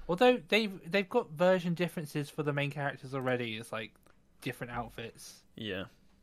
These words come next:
Speaker 1: And that, that's, that's a bit weird, but
Speaker 2: I
Speaker 1: we'll
Speaker 2: mean,
Speaker 1: have to
Speaker 2: that's,
Speaker 1: see. We'll have
Speaker 2: yeah.
Speaker 1: to see what the gimmicks are. Like, we basically just know the region, the starters, the main characters. We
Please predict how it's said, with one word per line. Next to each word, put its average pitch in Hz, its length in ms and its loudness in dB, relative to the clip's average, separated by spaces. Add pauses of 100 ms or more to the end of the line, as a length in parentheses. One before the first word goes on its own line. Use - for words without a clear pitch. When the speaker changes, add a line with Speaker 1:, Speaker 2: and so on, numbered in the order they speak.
(560)
Speaker 1:
And 123 100 -14
that, 113 160 -12
that's, 135 260 -8
that's 123 240 -8
a 110 40 -20
bit 104 120 -14
weird, 104 240 -12 (140)
but 110 140 -10 (180)
Speaker 2:
I 117 60 -6
Speaker 1:
we'll - 40 0
Speaker 2:
mean, - 60 6
Speaker 1:
have 214 100 8
to 131 60 8
Speaker 2:
that's, - 120 2
Speaker 1:
see. 139 140 0
We'll 160 160 0
have 202 100 4
Speaker 2:
yeah. 208 60 2
Speaker 1:
to 208 60 0
see 190 100 0
what 165 140 -4
the 151 80 -4
gimmicks 131 380 -6
are. 127 260 0
Like, 147 180 2
we 160 80 0
basically 151 480 0
just 135 320 0
know 123 400 2 (420)
the 143 100 -4
region, 143 680 2 (720)
the 151 80 -4
starters, 123 640 0
the 131 100 -6
main 120 180 -2
characters. 110 480 -8 (300)
We 139 260 -4